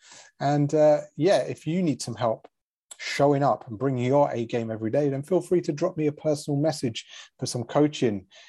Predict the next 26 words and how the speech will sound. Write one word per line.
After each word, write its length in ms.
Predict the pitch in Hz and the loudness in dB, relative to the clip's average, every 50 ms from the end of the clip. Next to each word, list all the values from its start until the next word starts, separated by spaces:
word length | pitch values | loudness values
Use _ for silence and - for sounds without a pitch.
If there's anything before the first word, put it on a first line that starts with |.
| _ _ - | _ _ -2
either 240 | 131 135 120 127 | -2 -2 0 2
on 180 | 131 135 131 123 | 0 0 0 -4
the 80 | 123 113 | -6 -8
social 380 | - - 143 131 - - 131 | -4 0 0 0 0 -2 -4
media 260 | 127 131 131 135 131 | -2 -2 -2 -2 -2
channels, 420 | 123 - - 135 131 131 131 120 120 | -2 -2 -4 -2 -2 -2 -2 -4 -2
LinkedIn, 600 | 123 135 143 131 127 135 131 131 131 131 127 - _ _ - - - _ _ _ _ _ - | -4 -4 -4 -4 -2 -2 -2 0 0 -2 -4 -8 _ _ -20 -20 -20 _ _ _ _ _ -4
Instagram, 760 | 139 139 - - - 131 113 - 127 127 127 123 127 127 127 120 _ _ _ _ _ _ _ _ _ _ | -4 -2 -2 -2 -4 -4 -2 2 4 4 6 4 4 2 -2 -8 _ _ _ _ _ _ _ _ _ _
Facebook, 800 | - - - 147 139 127 - - - 143 131 135 135 131 135 - | -10 -4 -2 0 0 -2 -4 -4 0 2 2 2 2 0 -2 -6
or 120 | - 139 139 | -8 -8 -6
send 180 | - - 165 | -4 -2 0
me 120 | 156 156 151 | 0 0 0
an 200 | 151 156 - 156 | 0 -2 -2 -2
email 380 | 156 170 156 135 113 104 - - | 0 0 0 0 0 -2 -2 -2
at 240 | - 120 123 - - _ _ - | -2 -4 -4 -6 -12 _ _ -4
info 500 | 147 151 147 147 - - 127 110 107 110 _ _ - | -2 -2 -2 -2 0 0 0 0 0 -6 _ _ -6
at 240 | 131 123 - - - - _ - - | -6 -6 -6 -10 -18 -20 _ -6 -6
edfit 480 | 143 127 - - - 165 151 120 - _ _ _ - | -6 -6 -6 -8 -4 -2 -2 -2 -2 _ _ _ -6
dot 180 | 139 - - | -6 -6 -6
co 220 | - - 135 127 123 | -8 -4 -2 -2 -2
dot 200 | 123 113 - 107 | -2 -4 -6 -6
U 180 | 110 131 123 | -6 -6 -8
K. 440 | - - - 131 123 113 101 92 _ _ _ _ _ - - - _ _ | -8 -4 -2 -2 0 0 -2 -4 _ _ _ _ _ -20 -20 -20 _ _
That's 220 | - 113 110 - - - | -6 -6 -6 -6 -6 -2
info 400 | 151 135 131 - - 120 123 - - | -2 -2 -2 0 0 0 0 0 -2
at 180 | - 120 - - | -4 -4 -4 -4